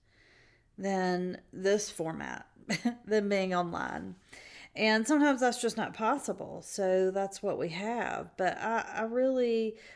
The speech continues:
find that that helps me renew. Um, and that's kinda what Sabbath is about. Now, it's not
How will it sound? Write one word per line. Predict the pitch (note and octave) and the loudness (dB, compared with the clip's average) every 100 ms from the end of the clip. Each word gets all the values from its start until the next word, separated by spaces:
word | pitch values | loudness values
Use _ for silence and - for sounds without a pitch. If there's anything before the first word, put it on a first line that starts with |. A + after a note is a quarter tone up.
| _ | _
find | - A3 G#3+ G#3 | -4 0 2 4
that | E3+ F3+ | 2 2
that | G#3+ A3 - | 0 0 -2
helps | - G#3 G3+ - - - | -6 0 0 0 -6 -8
me | G3 F#3+ F#3 F#3 F#3 - | -6 -4 -2 -4 -6 -8
renew. | F#3 F#3 E3+ E3 D#3 - - F3 - _ _ - - - _ - | -8 -6 -6 -8 -10 -12 -14 -14 -18 _ _ -20 -20 -20 _ -16
Um, | F3+ F3 F#3 - _ - | -14 -12 -14 -16 _ -10
and | G#3 G#3+ | -2 -2
that's | - - - | -2 -6 -12
kinda | - C#4+ | -6 -4
what | C#4+ C#4+ - | -2 -4 -4
Sabbath | C4+ C4+ C#4 C#4 | 0 2 2 0
is | - A3 A3+ | -2 -2 0
about. | A3+ C#4 B3 G3+ | 0 2 2 2
Now, | G3+ F#3+ | 2 2
it's | D3 G3+ - | 2 0 -2
not | A#3 A#3+ G3 D2 - | -2 0 -2 -4 -8